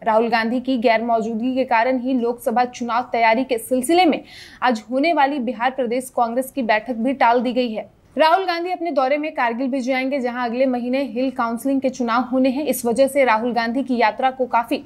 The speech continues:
महत्वपूर्ण माना जा रहा है। वे वहां पर कांग्रेस कार्यकर्ताओं में जोश भरेंगे। कारगिल हिल काउंसिलिंग के चुनाव के लिए कांग्रेस ने नेशनल कॉन्फ्रेंस के साथ गठबंधन किया है।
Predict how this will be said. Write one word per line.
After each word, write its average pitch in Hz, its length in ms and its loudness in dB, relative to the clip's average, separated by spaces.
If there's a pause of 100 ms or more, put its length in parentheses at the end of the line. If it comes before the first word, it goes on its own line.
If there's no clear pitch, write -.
(280)
महत्वपूर्ण 254 640 4
माना 254 280 4
जा 254 200 4
रहा 254 180 0
है। 262 500 -4 (380)
वे 330 120 6
वहां 339 220 2
पर 359 120 -6
कांग्रेस 294 360 -2
कार्यकर्ताओं 277 600 -2
में 285 180 -4
जोश 254 280 -4
भरेंगे। 269 340 -2
कारगिल 240 380 -2
हिल 247 200 -4
काउंसिलिंग 254 500 -4
के 269 80 0
चुनाव 254 400 0
के 294 100 0
लिए 202 160 -2
कांग्रेस 240 460 0
ने 277 100 2
नेशनल 262 400 0
कॉन्फ्रेंस 269 480 0
के 262 100 -2
साथ 247 320 2
गठबंधन 233 520 2
किया 269 200 2
है। 202 200 -8